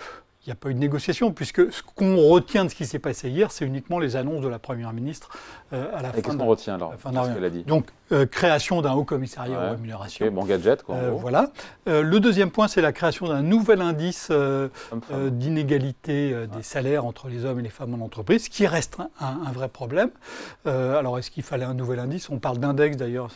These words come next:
Speaker 1: ce qui est un peu curieux,
Speaker 2: Ouais.
Speaker 1: parce que normalement, on devrait parler d'indice. Les, les mots ont leur importance, parce qu'un index, on peut mettre à l'index.
Speaker 2: Mm.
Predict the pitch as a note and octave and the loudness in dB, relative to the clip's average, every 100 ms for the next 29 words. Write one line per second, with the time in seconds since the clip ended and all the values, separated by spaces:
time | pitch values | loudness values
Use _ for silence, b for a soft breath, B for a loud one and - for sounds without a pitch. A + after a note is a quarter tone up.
0 | - - C3 G#2+ B2 - C3+ F3 D3 - | -18 -18 -14 -10 -10 -8 -4 -4 -6 -14
1 | C#3+ B2 B2+ C3+ C3+ A2+ A2+ A#2+ A#2 B2+ | -12 -8 -6 -6 -6 -6 -6 -4 -4 -4
2 | E3+ G3 - B _ - B2 B2+ D3 D#3 | -4 -6 -12 B _ -6 -2 0 2 4
3 | C3 B2 A2+ C3+ F3+ F3 - - C#3+ A#2+ | 4 2 -4 -6 -6 -8 -10 -10 -6 -4
4 | A#2+ D#3 - B2+ C3 B2 D3+ D#3 C#3+ B2+ | -2 -2 -4 -10 -8 -4 -2 -2 -4 -4
5 | C#3 A#2+ - - - | -4 -6 -10 -16 -10